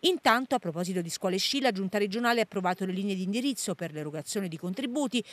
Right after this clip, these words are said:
a favore dei maestri di sci e delle scuole colpite dalla crisi da covid diciannove per la mancata apertura al pubblico dei comprensori sciistici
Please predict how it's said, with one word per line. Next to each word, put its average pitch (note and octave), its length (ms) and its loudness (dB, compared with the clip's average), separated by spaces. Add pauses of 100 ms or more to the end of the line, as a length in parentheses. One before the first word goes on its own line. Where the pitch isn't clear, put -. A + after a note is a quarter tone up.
(120)
a D4 100 6
favore D#4+ 380 6
dei G3 120 4
maestri F#3 380 -2
di F3 60 -2
sci A#3+ 260 2
e A3+ 40 8
delle E3+ 260 -2
scuole G3+ 500 2
colpite C#4+ 400 2
dalla E3 240 2
crisi G3+ 280 -4
da F#3 120 0
covid F3 280 -4
diciannove E3 640 -4 (220)
per D4 140 2
la C#4+ 80 4
mancata B3+ 360 0
apertura F3+ 360 -4
al D#3 120 -4
pubblico E3+ 380 -2
dei D3 100 -6
comprensori E3 580 -6
sciistici G3 680 -2